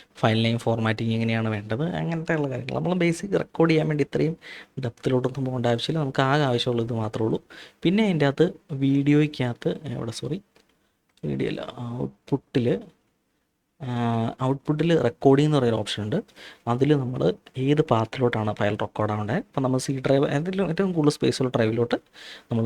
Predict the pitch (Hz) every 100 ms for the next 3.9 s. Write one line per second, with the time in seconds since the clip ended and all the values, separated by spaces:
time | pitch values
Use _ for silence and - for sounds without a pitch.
0 | 123 135 107 123 113 113 110 131 123 113
1 | 113 120 120 117 113 120 120 190 120 110
2 | 113 110 107 - 175 - _ - - -
3 | - - _ _ _ _ _ -